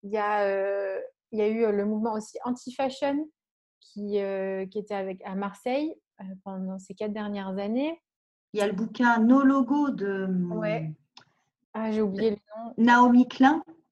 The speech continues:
Speaker 1: Oui, c'est ça. Il, oui, oui, c'est ça, il me semble. Euh,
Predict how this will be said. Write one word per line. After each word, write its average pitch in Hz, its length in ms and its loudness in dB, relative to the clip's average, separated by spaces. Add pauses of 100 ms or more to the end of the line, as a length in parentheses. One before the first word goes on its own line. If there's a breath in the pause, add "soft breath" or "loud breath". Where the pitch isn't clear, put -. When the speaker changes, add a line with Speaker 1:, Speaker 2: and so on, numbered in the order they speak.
(320)
Speaker 1:
Oui, 262 240 0
c'est 254 180 -4
ça. 214 320 -4 (160)
Il, 226 140 -4
oui, 233 320 0
oui, 269 80 0
c'est 247 140 -2
ça, 208 180 -6
il 202 60 -4
me 202 40 -6
semble. 220 320 -6 (1120 soft breath)
Euh, 196 960 -6